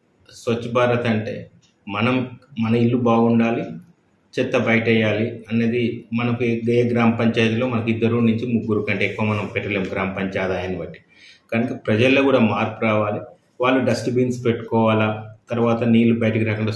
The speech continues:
సోప్ పిట్స్ ప్రజలకు అవగాహన కల్పిస్తే, ఎందుకంటే మనం ప్రతి ఇంటికాడ మనం ఏర్పాటు చేయలేం, ప్రజలు కూడా అవగాహన కల్పించుకొని వాళ్ళు డస్ట్‌బిన్ల ద్వారా మనకు ప్రతి విలేజ్లో కలెక్షన్ ట్రాక్టర్ వస్తుంది,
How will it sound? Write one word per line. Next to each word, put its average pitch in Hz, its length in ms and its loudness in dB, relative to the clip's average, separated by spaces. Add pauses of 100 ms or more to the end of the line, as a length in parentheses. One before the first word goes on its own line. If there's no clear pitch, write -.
సోప్ 113 280 -2
పిట్స్ 107 240 -6 (600)
ప్రజలకు 147 460 2 (260)
అవగాహన 113 360 2 (120)
కల్పిస్తే, 107 440 -2 (120)
ఎందుకంటే 117 360 0 (120)
మనం 117 180 4 (640)
ప్రతి 127 220 0 (100)
ఇంటికాడ 123 380 2 (560)
మనం 123 180 2 (440)
ఏర్పాటు 113 460 -2
చేయలేం, 110 240 2 (140)
ప్రజలు 120 340 2
కూడా 117 180 2
అవగాహన 110 320 2
కల్పించుకొని 110 560 -2 (480)
వాళ్ళు 123 200 2 (120)
డస్ట్‌బిన్ల 117 480 0 (100)
ద్వారా 110 300 2
మనకు 113 180 -2
ప్రతి 110 380 -4
విలేజ్లో 113 360 4 (160)
కలెక్షన్ 110 440 -2
ట్రాక్టర్ 104 380 -4
వస్తుంది, 110 360 -2